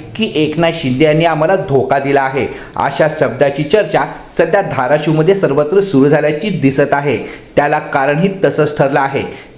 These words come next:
गेल्या वेळी एकनाथ शिंदे यांनी धाराशिवमध्ये येऊन तानाजी सावंत यांना आमदार करून त्यांना मंत्रीपद देतो अशा आशयाचा शब्द सावंत गटातील कार्यकर्त्यांना एकनाथ शिंदे यांनी दिला होता. मात्र एकनाथ शिंदेनी तो शब्द पाळला नाही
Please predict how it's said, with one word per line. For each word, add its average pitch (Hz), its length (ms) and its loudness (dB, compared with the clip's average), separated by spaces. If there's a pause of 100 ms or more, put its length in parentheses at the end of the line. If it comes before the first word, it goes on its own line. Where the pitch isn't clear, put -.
गेल्या 180 220 2
वेळी 226 320 2
एकनाथ 156 420 0
शिंदे 165 580 0
यांनी 202 220 2
धाराशिवमध्ये 160 800 2
येऊन 175 500 2 (160)
तानाजी 139 380 0
सावंत 156 380 0 (280)
यांना 175 200 2
आमदार 139 460 2
करून 160 280 2
त्यांना 190 460 -2
मंत्रीपद 160 560 2
देतो 160 300 2
अशा 147 440 0
आशयाचा 139 460 0
शब्द 185 300 0 (440)
सावंत 185 300 2
गटातील 190 400 0 (100)
कार्यकर्त्यांना 151 800 0 (260)
एकनाथ 185 360 2
शिंदे 156 280 0
यांनी 180 160 2
दिला 131 300 2
होता. 127 360 -2 (240)
मात्र 139 280 2
एकनाथ 147 460 0
शिंदेनी 139 440 0
तो 160 200 2
शब्द 113 300 0
पाळला 123 420 0
नाही 175 300 -2